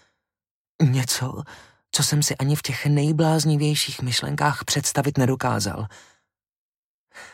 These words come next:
Vytvořil si náš svět. Intimní prostor jen pro nás dva. Tajemství.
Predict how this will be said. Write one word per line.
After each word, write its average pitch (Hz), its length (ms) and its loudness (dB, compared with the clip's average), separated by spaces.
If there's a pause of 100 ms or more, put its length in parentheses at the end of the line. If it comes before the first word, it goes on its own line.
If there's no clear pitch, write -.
(960)
Vytvořil 147 640 -2
si - 220 0
náš 120 600 -2
svět. - 440 -6 (1160)
Intimní 147 580 0
prostor - 640 -6 (600)
jen 110 300 0
pro 139 180 0
nás 127 300 -4
dva. 120 280 -8 (1600)
Tajemství. 113 800 -4